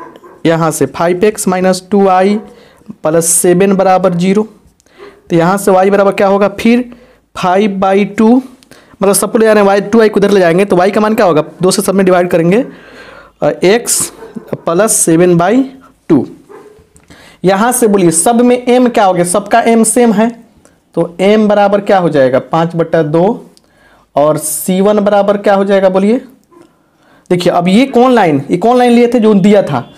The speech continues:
तो इसको सी मान लीजिए, सी, सी मान लीजिए, सी बराबर क्या मान लीजिए? तो ये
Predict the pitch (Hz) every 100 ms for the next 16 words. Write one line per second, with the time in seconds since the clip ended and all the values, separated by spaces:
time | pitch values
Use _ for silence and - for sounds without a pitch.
0 | - - 190 175 202 - 220 190 143 131
1 | 135 - 175 127 - _ _ _ _ _
2 | _ _ _ - - _ _ _ _ _
3 | _ _ - - 139 113 117 147 - -
4 | _ _ _ _ _ _ _ _ _ _
5 | - - - 185 180 180 175 170 170 170
6 | 185 277 - _ _ _ _ _ - 127
7 | 123 120 127 151 226 233 -